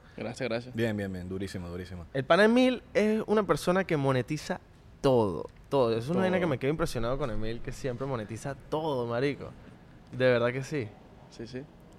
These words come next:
Speaker 3: Todo.
Speaker 2: Está, eh, eh, eh, ¿qué
Speaker 1: O sea
Speaker 2: es lo que más raro que has, que has monetizado tú? Que tú digas, "Ok, moneticé esto, qué bola".
Speaker 1: Un cuaderno que yo escribí.
Speaker 2: ¿Un
Speaker 1: Un
Speaker 2: cuaderno?
Speaker 1: cuaderno, sí.
Speaker 2: ¿Y lo vendiste?
Speaker 1: Sí.
Speaker 2: Marico,
Speaker 1: Un
Speaker 2: qué
Speaker 1: cuaderno donde puse que este es el primer cuaderno con que yo aprendí a estudiar, las cosas que he escrito, todo lo demás,
Speaker 2: ¿En cuánto
Speaker 1: y
Speaker 2: lo vendiste?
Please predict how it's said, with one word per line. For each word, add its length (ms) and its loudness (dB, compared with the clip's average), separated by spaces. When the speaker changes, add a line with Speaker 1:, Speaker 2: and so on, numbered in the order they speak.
Speaker 3:
Todo. 220 6
Speaker 2:
Está, 200 4
eh, 100 0
eh, 80 -2
eh, 140 -8
¿qué 80 -6
Speaker 1:
O 440 -16
sea 100 8
Speaker 2:
es 60 8
lo 140 6
que 100 -2
más 240 4
raro 280 6
que 80 0
has, 180 2
que 140 2
has 120 0
monetizado 600 0
tú? 120 -4
Que 100 -6
tú 80 -4
digas, 240 -2
"Ok, 220 -8
moneticé 440 -8
esto, 160 -12
qué 80 -10
bola". 240 -8
Speaker 1:
Un 140 -6
cuaderno 380 2
que 60 0
yo 60 4
escribí. 300 -2
Speaker 2:
¿Un 80 -6
Speaker 1:
Un 40 0
Speaker 2:
cuaderno? 280 10
Speaker 1:
cuaderno, 40 -16
sí. 80 -4
Speaker 2:
¿Y 60 4
lo 80 10
vendiste? 440 6
Speaker 1:
Sí. 420 -6
Speaker 2:
Marico, 340 -6
Speaker 1:
Un 60 -4
Speaker 2:
qué 60 -6
Speaker 1:
cuaderno 260 0
donde 120 0
puse 380 -2
que 120 -4
este 160 -2
es 20 2
el 60 0
primer 200 2
cuaderno 420 6
con 140 -6
que 120 -4
yo 120 2
aprendí 220 -2
a 20 -4
estudiar, 560 2
las 100 -2
cosas 280 -10
que 80 -8
he 20 -6
escrito, 400 -6
todo 120 -4
lo 60 -2
demás, 260 -2
Speaker 2:
¿En 40 2
cuánto 180 4
Speaker 1:
y 20 6
Speaker 2:
lo 60 8
vendiste? 300 0